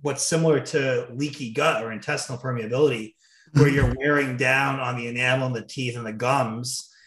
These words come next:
Speaker 1: and allowing food particles from these binges to then enter, um, your, your circulation, really.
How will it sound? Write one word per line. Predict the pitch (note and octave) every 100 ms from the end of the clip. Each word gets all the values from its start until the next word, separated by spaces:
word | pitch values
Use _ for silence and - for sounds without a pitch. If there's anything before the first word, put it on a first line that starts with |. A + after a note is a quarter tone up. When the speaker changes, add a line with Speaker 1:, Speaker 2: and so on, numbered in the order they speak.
| _
Speaker 1:
and | E3 C3+
allowing | B2 B2 B2+ C#3 C#3 B2+ B2 A#2 B2+
food | - C#3+ D#3
particles | D3 B2+ A#2+ B2 A#2 A#2+ A#2+ - - _
from | D3+ C3+ C3+
these | B2+ A#2 -
binges | B2 A#2 A#2+ A#2 A#2+ A#2+ - - _ _ -
to | C#3+
then | C3 C3
enter, | C3+ C#3+ D#3 C#3+ B2+ A#2+ A#2+
um, | A#2 A2+ A2+ G#2+ G#2+ G#2+ - _ _ -
your, | A#2+ A#2+
your | A2+ A2 A#2 - -
circulation, | C#3 B2 D3 F#3+ G#3 - _ _
really. | B2 A2+ G#2 C3